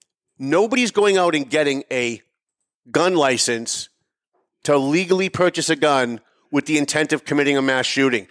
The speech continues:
No one's doing that, okay? Now, this guy might have been a legal gun owner, but he didn't go out and get his license for that reason. Ninety-five to ninety-six percent of mass shootings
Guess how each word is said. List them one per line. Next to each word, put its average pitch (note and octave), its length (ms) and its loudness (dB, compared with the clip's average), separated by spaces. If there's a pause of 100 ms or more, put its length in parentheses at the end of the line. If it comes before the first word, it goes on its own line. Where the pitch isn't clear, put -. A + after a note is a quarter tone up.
(160)
No C3+ 160 0
one's D3 200 2
doing C#3 300 2
that, - 340 -10 (420)
okay? A#2 320 -2 (300)
Now, C3+ 100 0
this F#3 240 2
guy G3+ 240 2
might E3 360 2
have E3+ 180 0
been D#3+ 200 2
a C#3 200 -2
legal D#3 440 0
gun D3 320 0
owner, C#3 460 0 (300)
but C#3 100 0
he D#3+ 80 -2
didn't C4+ 180 2
go B3 140 2
out G#3 80 0
and D#3+ 80 -6
get F3 140 2
his C#3 120 -2
license C#3+ 380 0
for C3 100 -6
that B2+ 200 0
reason. A2+ 400 -6 (340)
Ninety-five F#3 1000 0
to D#3 100 -2
ninety-six D#3+ 720 0
percent C#3+ 420 0
of G#2+ 220 -6
mass C3 220 0
shootings B2+ 500 0